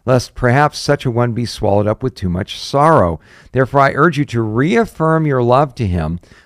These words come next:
for to this end I also wrote, that I might put you to the test,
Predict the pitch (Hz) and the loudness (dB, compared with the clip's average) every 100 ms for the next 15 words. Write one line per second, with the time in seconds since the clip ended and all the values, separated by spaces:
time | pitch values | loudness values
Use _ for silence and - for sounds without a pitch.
0 | _ 113 107 147 156 - 143 139 117 123 | _ -4 0 0 0 -2 -2 0 2 0
1 | - 156 143 156 104 - 98 98 107 113 | 0 0 2 4 2 0 -4 -2 -2 -2
2 | - 107 - 95 101 - 160 160 113 - | -6 -6 -6 -8 -8 -6 0 2 2 -2